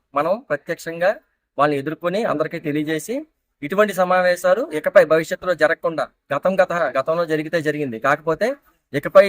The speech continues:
ఇటువంటి సమావేశాలకు కానీ, ఇటువంటి హిందూ ముసుగులో ఉన్నటువంటి సంస్థలకి ఎటువంటి పర్మిషన్ ఇవ్వకుండా ఉండాలని చెప్పి జేఏసీ గారికి ధర్మవీర ఆధ్యాత్మిక చైతన్య వేదిక తరఫున ఒక వినతిపత్రం సమర్పించడం జరిగింది.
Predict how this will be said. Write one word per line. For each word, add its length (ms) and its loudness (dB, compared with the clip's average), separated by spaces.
ఇటువంటి 340 0
సమావేశాలకు 640 -2
కానీ, 240 -2
ఇటువంటి 280 -4
హిందూ 220 -4
ముసుగులో 360 -6
ఉన్నటువంటి 420 -8
సంస్థలకి 400 -8
ఎటువంటి 300 -6
పర్మిషన్ 420 -2
ఇవ్వకుండా 460 -2
ఉండాలని 380 0
చెప్పి 220 -6
జేఏసీ 440 2
గారికి 320 2
ధర్మవీర 420 2
ఆధ్యాత్మిక 420 -2
చైతన్య 300 -2
వేదిక 240 -4
తరఫున 320 -4
ఒక 140 -4
వినతిపత్రం 500 -6
సమర్పించడం 500 -6
జరిగింది. 360 -10